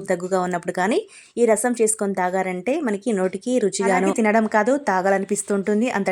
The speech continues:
Speaker 1: టేస్టీగా ఉంటుందండి. మరి లేట్ చేయకుండా వీడియోలోకి వెళ్ళిపోదాం. చేయడం కోసం ముందుగా పండినటువంటి మూడు టమాటో పండ్లను తీసుకోవాలి. నేను ఇక్కడ మూడు తీసుకుంటున్నాను, కావాలంటే మీరు ఎక్కువ కూడా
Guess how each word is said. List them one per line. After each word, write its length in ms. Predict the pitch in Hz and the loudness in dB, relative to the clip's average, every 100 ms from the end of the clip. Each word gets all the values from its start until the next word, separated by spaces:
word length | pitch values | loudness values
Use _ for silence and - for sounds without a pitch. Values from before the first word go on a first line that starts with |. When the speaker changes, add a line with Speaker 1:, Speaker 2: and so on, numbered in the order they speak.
| 185 | -2
Speaker 1:
టేస్టీగా 400 | 180 180 202 190 180 | -4 -4 -4 -4 -4
ఉంటుందండి. 360 | 185 185 202 262 | -6 -4 -4 -2
మరి 100 | 214 208 | 0 -2
లేట్ 120 | 226 | -2
చేయకుండా 280 | 240 233 208 | -4 -2 0
వీడియోలోకి 300 | 196 190 190 | 0 -2 -4
వెళ్ళిపోదాం. 400 | 185 180 190 254 403 _ _ 247 | -4 -2 -2 -2 -8 _ _ 0
చేయడం 220 | 247 254 226 | 2 2 0
కోసం 200 | 214 220 202 | 0 0 0
ముందుగా 280 | 202 208 285 | 0 0 0
పండినటువంటి 540 | 233 240 220 208 196 254 233 | 0 2 0 0 0 0 0
మూడు 120 | 202 196 | 0 0
టమాటో 280 | 190 185 196 | -2 -2 -4
పండ్లను 260 | 190 190 190 | -4 -4 -6
తీసుకోవాలి. 440 | - - 190 190 247 | -8 -4 -2 -2 -2
నేను 100 | 202 | -2
ఇక్కడ 140 | 202 190 | -2 -2
మూడు 120 | 196 196 | -4 -4
తీసుకుంటున్నాను, 540 | 196 - 185 190 208 220 | -6 -8 -6 -4 -4 -2
కావాలంటే 320 | 175 185 202 | -2 -2 -4
మీరు 100 | 220 185 | -4 -4
ఎక్కువ 140 | 185 180 | -4 -4
కూడా 120 | 190 | -4